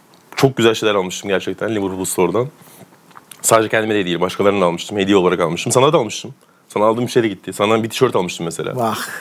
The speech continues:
Speaker 1: O gitti. Başkasına aldığım bir sweatshirt gitti.
Speaker 2: Şimdi daha da üzüldüm bu hırsızlığa.
Speaker 1: E, aynen
Speaker 2: Zaten
Speaker 1: öyle yani.
Speaker 2: üzülmüştük.
Speaker 1: Liverpool ürünü <laughs> görünce direkt aklıma şey geliyor, soyulmamız geliyor.
Speaker 2: Kardeşim niye soyuyorsunuz adamları? Bir maç <laughs> seyredip geleceklerdi ya.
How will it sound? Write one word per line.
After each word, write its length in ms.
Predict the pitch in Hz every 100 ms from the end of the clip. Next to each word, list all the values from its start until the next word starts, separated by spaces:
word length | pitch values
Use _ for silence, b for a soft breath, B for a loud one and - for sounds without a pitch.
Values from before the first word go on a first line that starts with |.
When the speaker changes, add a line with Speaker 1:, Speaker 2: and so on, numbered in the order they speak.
| B
Speaker 1:
O 140 | 107 117
gitti. 480 | 101 - 95 101 90
Başkasına 420 | 98 123 - 117
aldığım 220 | 113 120
bir 40 |
sweatshirt 400 | 110 113 113 104 95
gitti. 340 | 87 - 85
Speaker 2:
Şimdi 280 | 82 127 131
daha 200 | 143 147
da 60 | 147
üzüldüm 360 | 131 127 131
bu 80 | 127
hırsızlığa. 500 | 120 120 110 113 107 -
Speaker 1:
E, 180 | 117
aynen 260 | 104 117 123
Speaker 2:
Zaten 240 | 127 135
Speaker 1:
öyle 120 | 117 117
yani. 80 | 117
Speaker 2:
üzülmüştük. 500 | 117 - 143 - -
Speaker 1:
Liverpool 440 | 104 131 165 165 160
ürünü 480 | 156 165 156 151 117
<laughs> 40 |
görünce 480 | 127 190 196 175 165
direkt 200 | 170 165
aklıma 560 | 143 139 135 151 -
şey 200 | 131 139
geliyor, 220 | 120 104 92
soyulmamız 420 | 113 110 110 101
geliyor. 220 | 95 87
Speaker 2:
Kardeşim 460 | 117 123 139 147 143
niye 180 | 139
soyuyorsunuz 580 | 143 156 147 139 147 127
adamları? 360 | 127 123 123 120
Bir 80 | 131
maç 180 | 139
<laughs> 100 | -
seyredip 340 | 143 123 127 123
geleceklerdi 680 | 131 127 135 113 120 107 107
ya. 260 | 104 107